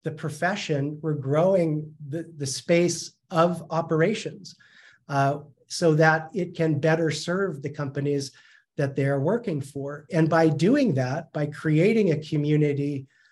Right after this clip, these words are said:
of people who are educated, who are helping each other, who are solving problems, that community ultimately benefits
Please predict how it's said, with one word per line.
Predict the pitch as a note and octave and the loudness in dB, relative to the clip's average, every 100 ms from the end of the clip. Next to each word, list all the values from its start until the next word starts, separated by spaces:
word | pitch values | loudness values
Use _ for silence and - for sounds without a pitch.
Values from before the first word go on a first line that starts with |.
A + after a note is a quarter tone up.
| _ | _
of | D#3+ - | -12 -4
people | E3 D#3+ C#3+ | -2 0 0
who | D#3 | 2
are | D3 D#3 | 2 2
educated, | G3 G3+ - D#3 D3 B2+ | 0 0 -2 -2 -2 -2
who | B2+ | -4
are | C#3+ | -4
helping | C3+ F3+ G#3 F3+ | -2 -4 -2 -4
each | D3 | -4
other, | C#3 C3+ C3 | -6 -6 -8
who | C3+ | -6
are | C3+ | -6
solving | C3 D#3 D#3 D3 C#3 | -4 -2 -2 -2 -4
problems, | C3+ F3+ G3 C#3+ B2+ C3 C3 _ - - _ _ _ _ _ | -4 -4 -4 -4 -4 -4 -8 _ -20 -20 _ _ _ _ _
that | C#3+ C3 D#3 C#3+ - - _ | -10 -2 0 0 -4 -18 _
community | E3+ D3+ D3+ D3+ D3 D#3+ | -4 0 0 0 -2 -4
ultimately | E3+ A3 G#3 F3 D3+ D#3+ C#3+ | -2 -2 -2 -4 -4 -6 -6
benefits | C3+ D3+ F3+ - D3+ - - | -4 -4 -4 -6 -14 -12 -16